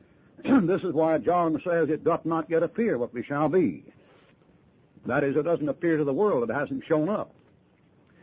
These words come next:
When the world looks at us born-again people who've been regenerated by the Holy Spirit and placed in the body of Christ by the Holy Spirit, all they see is a sinner whom they like or don't like, depending upon their preference. But the truth of the matter is, when any sinner trusts Christ as Savior,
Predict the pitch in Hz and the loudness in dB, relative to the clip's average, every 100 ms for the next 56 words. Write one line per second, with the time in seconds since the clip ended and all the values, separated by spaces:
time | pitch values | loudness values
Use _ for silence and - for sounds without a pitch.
0 | - - - 156 156 180 165 170 156 156 | -20 -14 -2 0 2 4 4 2 0 0
1 | 156 - 120 165 160 151 160 135 156 165 | 0 0 0 0 0 0 -2 -2 -2 -2
2 | 190 120 127 131 120 147 151 160 151 135 | -4 -2 0 0 0 0 0 0 0 0
3 | 139 135 160 156 - - 170 220 - - | 0 2 2 2 -2 -2 2 2 -2 -16
4 | - - 131 127 - 151 151 131 104 156 | -20 -6 -4 -2 -2 -2 -2 -4 -4 -2
5 | 147 135 - 147 160 - 151 151 143 160 | -2 -4 -4 -4 -2 -4 -4 -2 0 0
6 | 139 - 165 202 - - _ _ 143 156 | -4 -2 0 0 -4 -14 _ _ 0 2
7 | 147 156 143 170 123 113 160 170 143 156 | 2 0 0 -2 -2 -4 -4 0 0 0
8 | 143 139 143 180 180 143 165 156 120 131 | 0 0 0 0 0 0 2 0 -2 -2
9 | 175 202 - - 135 160 160 151 139 151 | -4 -6 -14 -6 -4 0 0 0 0 0
10 | 151 147 143 190 - 87 - - - - | 0 -2 0 -2 -2 -8 -16 -20 -20 -20
11 | - - _ _ - 127 143 - 233 - | -20 -20 _ _ -6 -4 -4 -4 -4 -4
12 | 143 147 135 160 220 135 139 202 190 165 | -2 0 0 0 -2 -4 -4 -4 -4 -2
13 | 143 - 147 - - 143 127 - 120 - | -2 -2 -2 -2 -4 -2 -4 -6 -6 0
14 | 127 110 185 240 | 0 0 0 -2